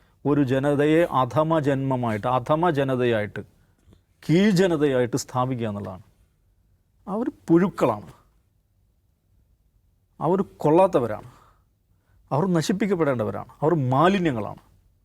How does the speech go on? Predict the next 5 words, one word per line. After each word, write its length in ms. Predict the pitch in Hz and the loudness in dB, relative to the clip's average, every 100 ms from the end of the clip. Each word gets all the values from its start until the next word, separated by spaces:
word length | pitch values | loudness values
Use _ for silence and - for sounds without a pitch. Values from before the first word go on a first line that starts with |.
| _ _ _ _ _ _ _ _ _ | _ _ _ _ _ _ _ _ _
ഈ 180 | 170 202 | 0 2
ബോധത്തെ 800 | 247 160 170 196 220 - 208 233 - _ _ _ _ | 4 4 4 4 -2 -2 -2 -2 -6 _ _ _ _
സാമാന്യവൽക്കരിക്കുക, 960 | - - 185 220 220 175 123 110 101 120 | -4 0 2 2 2 2 0 -2 -6 -2
നോർമലൈസ് 520 | 131 175 208 202 - | 2 2 2 -2 -2
ചെയ്യുക, 240 | 120 101 | -8 -8